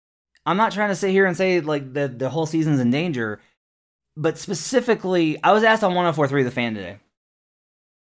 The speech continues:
which game was more important, this one or the Clippers one? And I said, "This one."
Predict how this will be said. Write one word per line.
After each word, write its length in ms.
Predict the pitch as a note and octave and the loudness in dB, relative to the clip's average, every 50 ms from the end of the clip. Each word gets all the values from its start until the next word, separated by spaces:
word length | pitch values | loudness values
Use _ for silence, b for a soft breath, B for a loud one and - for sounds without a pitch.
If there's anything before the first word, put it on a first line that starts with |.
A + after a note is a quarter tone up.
| _ _ _ _ _ _ | _ _ _ _ _ _
which 220 | - C#3 E3+ E3+ - | -2 -2 0 2 2
game 160 | F#3 F3+ E3+ | 2 2 4
was 80 | D3 | 4
more 140 | D3 D3+ C#3+ | 4 4 4
important, 340 | C3 A#2+ B2 C3 A#2 G#2 G#2+ | 4 4 2 0 0 2 2
this 160 | B2+ C3 C3 | 2 2 2
one 100 | D3+ C3+ | 2 2
or 40 | A#2+ | 2
the 80 | A2+ - | 0 -2
Clippers 280 | B2+ A#2+ - G#2 F#2+ | -4 -4 -4 -4 -8
one? 180 | G2+ G#2 A2 F#2+ | -8 -10 -10 -8
And 120 | G2+ A#2 | -4 -2
I 60 | C3+ | -2
said, 160 | C#3 F#3 E3 D3+ | -2 -2 -4 -4
"This 160 | F#3 - - | -6 -6 -8
one." 300 | G#2 E2 C2+ G#2 A2+ | -10 -12 -12 -14 -18